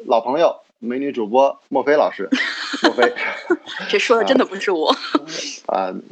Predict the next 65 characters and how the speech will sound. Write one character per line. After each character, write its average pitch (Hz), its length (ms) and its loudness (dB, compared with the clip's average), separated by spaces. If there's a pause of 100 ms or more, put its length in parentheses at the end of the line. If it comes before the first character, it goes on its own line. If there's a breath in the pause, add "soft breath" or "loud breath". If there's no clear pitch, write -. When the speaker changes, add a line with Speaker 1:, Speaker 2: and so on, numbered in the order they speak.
Speaker 1:
然 101 120 2
后 107 300 2
今 135 320 -2
天 135 320 2
二 127 240 4
位， 120 280 6
呃， 110 140 2
一 131 100 2
起 104 280 -2 (440 loud breath)
聊 104 200 4
一 120 80 0
些 123 440 4
这 107 200 0
个 95 240 0 (160)
有 98 120 0
关 113 280 0
留 110 220 0
学 123 120 0
生 127 140 -2
的 123 80 0
安 127 140 0
全 98 320 -2 (300 soft breath)
与 98 140 -2
第 120 220 0
一 120 40 0
年 107 140 -2
的 113 80 -2
融 98 260 -4
入。 123 200 -4 (160)
因 131 120 2
为 127 280 4
还 117 180 2
是 123 60 -2
那 135 120 2
句 123 100 0
话， 123 260 4
咱 101 100 2
们 123 80 -2
这 135 80 -2
个 127 80 2
节 101 200 -2
目 117 180 0
呢， 104 260 0 (120)
听 135 180 -4
众 123 260 2
家 151 200 4
长 98 160 2
比 120 60 2
较 110 140 6
多， 135 380 4
这 127 100 2
我 104 100 2
觉 107 140 0
得 113 80 2
在 113 160 2
初 147 240 -4
期 - 140 -2
的 131 100 6
时 - 140 -4
候， 95 220 -2
尤 113 140 4
其 - 80 -8
是 120 140 2
对 123 160 2
于 120 240 0